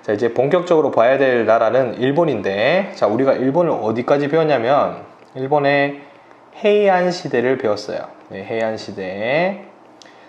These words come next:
자, 헤이안 시대가 되면서 귀족들의 힘이 세지면서 자기들의 지방에 있는 영토를 지키기 위해서 무사들을 고용하기 시작했다.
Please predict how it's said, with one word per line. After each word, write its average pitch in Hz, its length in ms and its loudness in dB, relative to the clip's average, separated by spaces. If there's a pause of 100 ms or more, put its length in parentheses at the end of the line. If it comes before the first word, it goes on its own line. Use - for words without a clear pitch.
(120)
자, 127 120 -2
헤이안 196 480 2
시대가 156 280 0
되면서 120 400 0
귀족들의 117 1080 0
힘이 160 260 -4
세지면서 143 1080 0
자기들의 117 840 -2 (300)
지방에 143 500 -2
있는 120 560 -4 (320)
영토를 147 800 2
지키기 147 720 -2
위해서 107 800 0
무사들을 143 720 2
고용하기 107 400 2
시작했다. - 500 -8